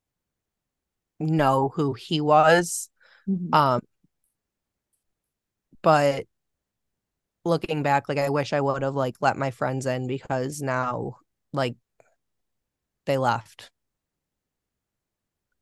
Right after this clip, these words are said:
Speaker 2: Hmm. Your friends, like, they left during
Speaker 1: They
Speaker 2: that
Speaker 1: left. Yeah, like, I don't really talk to a lot of them anymore because, like, they got tired of me never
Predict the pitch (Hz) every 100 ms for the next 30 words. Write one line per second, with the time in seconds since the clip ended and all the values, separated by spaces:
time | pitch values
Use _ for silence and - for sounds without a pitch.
0 | _ _ _ _ _ _ _ - 190 175
1 | 170 _ _ _ _ - 208 196 175 175
2 | 175 170 175 175 170 160 156 - - -
3 | _ _ _ _ _ _ - 185 170 175
4 | 170 147 - _ _ _ _ - 165 143
5 | 143 139 143 143 139 127 139 139 - 131
6 | - 147 131 131 139 135 135 135 135 135
7 | 135 139 131 135 131 _ 143 135 135 147
8 | 135 135 131 160 135 135 131 127 127 131